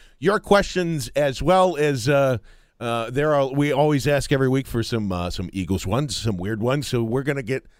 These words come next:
definitely a mixture of both, <laughs> as I've seen,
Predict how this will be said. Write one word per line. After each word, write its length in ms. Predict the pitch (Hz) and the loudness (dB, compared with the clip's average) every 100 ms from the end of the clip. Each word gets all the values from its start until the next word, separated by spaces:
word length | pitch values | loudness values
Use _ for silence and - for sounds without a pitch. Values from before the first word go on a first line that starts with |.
| _ _ - | _ _ -4
definitely 420 | 120 131 127 123 | -4 0 -2 0
a 80 | 113 | -4
mixture 440 | 107 123 - 123 - | -2 -4 -2 -4 -4
of 160 | 104 82 | -6 -2
both, 300 | 120 110 110 | 0 0 -4
<laughs> 40 | |
as 160 | - - | -4 -2
I've 320 | 226 214 - | 0 0 -4
seen, 400 | 262 - 190 165 | -6 -4 -2 -2